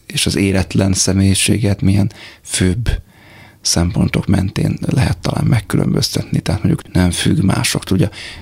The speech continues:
a gyermek az éretlen személyiség az, aki függ mondjuk az elismeréstől, vagy a, a mások közelségétől, akár anyagilag is. Szóval, hogy az érettséghez ez is hozzátartozik, hogy tud mit kezdeni a saját érzésével. Tehát ilyen értelemben sem függő.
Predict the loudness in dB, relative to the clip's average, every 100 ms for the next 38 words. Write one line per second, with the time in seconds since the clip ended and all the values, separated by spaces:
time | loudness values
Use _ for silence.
0 | -16 -10 -2 0 2 2 0 -2 0 2
1 | 2 0 0 0 0 0 -2 -2 -2 -4
2 | -6 -4 -4 -4 -6 -12 -8 0 2 2
3 | 0 0 0 -2 -2 -2 -2 -2 -4 -4
4 | -4 -8 -20 -20 -20 -20 -20 -12 -4 -2
5 | -2 -4 -6 -8 -10 -4 -2 -2 -2 0
6 | 2 2 0 -2 -2 0 -2 -2 -4 -2
7 | -2 -6 -16 -20 -6 -4 -2 -2 0 0
8 | 2 0 0 0 -2 -2 0 2 2 2
9 | 0 -4 _ -4 -2 0 -2 -4 -4 -2
10 | -2 0 0 0 0 0 -2 -2 -2 -2
11 | -2 0 2 2 0 0 0 2 2 2
12 | 2 0 0 0 0 0 0 -2 -2 -4
13 | 0 2 4 2 2 2 2 0 0 0
14 | 0 -2 0 -2